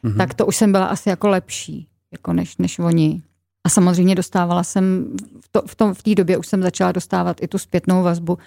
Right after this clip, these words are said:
Speaker 2: od toho nejbližšího okolí, jako že prostě to přeháním s pitím.
Speaker 1: A bylo to tak, že, eh, už, už, eh, jako, si hůř zvládala ten život z provozního hlediska, nebo jak si to začínali všímat, jenom podle toho množství, který tě viděli konzumovat, nebo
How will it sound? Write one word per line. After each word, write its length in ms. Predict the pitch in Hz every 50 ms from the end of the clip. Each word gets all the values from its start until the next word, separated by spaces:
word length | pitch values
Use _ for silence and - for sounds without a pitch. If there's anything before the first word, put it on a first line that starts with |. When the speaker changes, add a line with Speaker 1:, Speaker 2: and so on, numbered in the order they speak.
| _ _ _ _
Speaker 2:
od 140 | - - -
toho 240 | - 208 202 208 202
nejbližšího 600 | 185 180 170 165 160 165 - - 185 190 190 -
okolí, 380 | 180 - - - 180 175 175 170
jako 300 | 170 165 - - 180 175
že 300 | 180 185 175 175 175 175 190 208 - _
prostě 240 | - 185 - - -
to 100 | - 180
přeháním 480 | - - - 190 180 175 165 175 175 170
s 100 | - -
pitím. 440 | - - - _ - 165 180 185 - _ _ _ _ _ _ _ _ _ _ _ _ _ _ _ _ -
Speaker 1:
A 80 | 117
bylo 220 | 107 113 113 117 113
to 140 | - 139
tak, 360 | - _ - 120 117 113 117 113
že, 420 | 107 120 117 117 117 113 113 113 110 - _ - - -
eh, 40 | 107 104 101 101 101 113 - -
už, 180 | 120 - - - -
už, 420 | 120 113 - - - - - -
eh, 180 | - - 110 107 107
jako, 260 | 113 110 - - 110 110 117 120 123 123 120 113 _ _ - 113
si 160 | 110 - 131
hůř 280 | 123 107 120 123 123 120
zvládala 680 | 113 113 110 113 110 107 107 107 110 107 104 101 107
ten 180 | - - 117 113
život 180 | - 107 110 113
z 60 | -
provozního 480 | - 113 113 110 113 104 113 117 117
hlediska, 400 | 110 110 104 107 107 - - 113
nebo 180 | 107 110 110 117
jak 120 | 113 -
si 80 | - 139
to 140 | - 139 123
začínali 380 | 117 110 - - 107 107 110
všímat, 380 | 104 - - 113 107 107 104 -
jenom 260 | 110 107 110 110 104 - - _ _ _ _ _ _
podle 180 | - 117 113
toho 180 | - 120 117 120
množství, 380 | 117 117 113 - - - 123 110
který 220 | - 123 117 110
tě 120 | - 120
viděli 240 | 117 117 113 117 113
konzumovat, 680 | - 117 120 120 135 147 151 147 143 139 139 - -
nebo 440 | 120 113 107 113 113 110 110 110 110